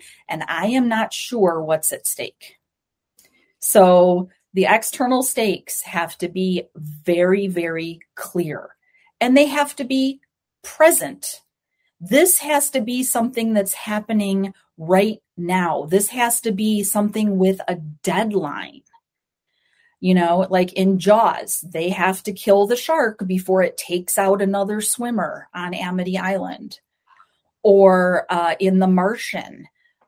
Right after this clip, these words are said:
a-, um, Mark Watney has to, uh, get off of Mars before he starves to death.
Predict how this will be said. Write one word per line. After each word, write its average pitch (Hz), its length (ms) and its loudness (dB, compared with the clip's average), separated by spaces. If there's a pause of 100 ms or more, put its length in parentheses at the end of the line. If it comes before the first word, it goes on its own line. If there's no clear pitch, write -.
(120)
a-, 185 160 -4 (100)
um, 170 540 -2
Mark 185 240 2
Watney 180 640 -2
has 170 520 -6
to, 175 680 0 (320)
uh, 165 220 -2
get 175 320 0
off 175 340 0
of 185 160 2
Mars 175 640 0
before 185 460 4
he 196 180 -2
starves 185 800 -2
to 156 120 -14
death. - 540 -10